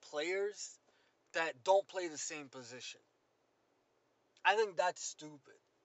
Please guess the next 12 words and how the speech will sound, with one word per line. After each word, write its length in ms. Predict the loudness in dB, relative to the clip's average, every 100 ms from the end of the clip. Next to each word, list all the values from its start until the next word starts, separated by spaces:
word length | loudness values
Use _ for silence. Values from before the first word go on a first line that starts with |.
| _ _ _ _ -10
People 360 | -8 0 2
have 260 | 6 4 4
different 360 | -8 -4 -6
heights, 520 | 4 6 6 4 -10 -10
responsibilities, 1400 | -10 -6 -2 -2 -2 -10 -2 0 0 0 -4 -8 -12 -14 -16 -20 -20 _ 4
ball 380 | 10 12 12
usage, 800 | 6 -10 -14 -12 -8 -4 -4 -8 -14 _ -6
like, 200 | -6 -6 -12 _ _ _ _ _ _ _ 4
everything 560 | 4 4 -6 -6 -6 -4
is 140 | -6
different. 420 | -4 -6 -6 -20 -20 _ _ _ _ _ _ _ _ _ _ _ _ _ _ _ _ _ -6
So 160 | 0